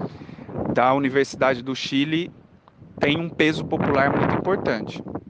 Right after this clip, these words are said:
Agora, se existem outros espaços onde essa juventude se reúne, eu não sei exatamente. Aqui não, a-,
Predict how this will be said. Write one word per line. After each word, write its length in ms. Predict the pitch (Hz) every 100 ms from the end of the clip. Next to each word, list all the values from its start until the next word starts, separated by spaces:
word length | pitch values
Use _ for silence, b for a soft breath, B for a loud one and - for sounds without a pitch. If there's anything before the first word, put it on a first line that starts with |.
| - - - - B B B B
Agora, 340 | 139 131 135
se 280 | 120 - 135 131
existem 500 | 170 131 175 - 156
outros 440 | 165 220 - 214
espaços 680 | 165 - - 147 175 - 117
onde 220 | 120 127
essa 200 | 131 -
juventude 560 | 131 131 127 147 139 -
se 280 | - 131 127
reúne, 520 | 127 123 165 - 135
eu 120 | 135 -
não 260 | - -
sei 260 | - 165 127
exatamente. 560 | 117 127 147 139 - - - - - - - B B - - - -
Aqui 260 | 113 -
não, 320 | 139 151 160
a-, 140 | 120